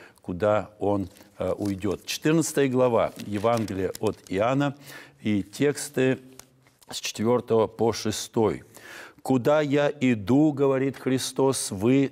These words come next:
знаете, и путь знаете». В ответ на это Фома сказал ему: «Господи, мы не знаем, куда идешь, и как мы можем знать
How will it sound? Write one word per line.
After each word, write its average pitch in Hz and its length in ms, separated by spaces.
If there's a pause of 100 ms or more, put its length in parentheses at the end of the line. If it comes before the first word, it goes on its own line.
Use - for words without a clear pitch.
знаете, 107 960 (840)
и 139 140
путь - 680 (180)
знаете». 101 960 (600)
В 98 60
ответ 139 320
на 139 160
это 143 220
Фома 123 540 (440)
сказал 127 460
ему: 107 160
«Господи, 123 560
мы 117 220
не 143 100
знаем, 156 520
куда 147 380
идешь, 120 640
и 127 100
как 170 300
мы 160 100
можем 143 400
знать 127 480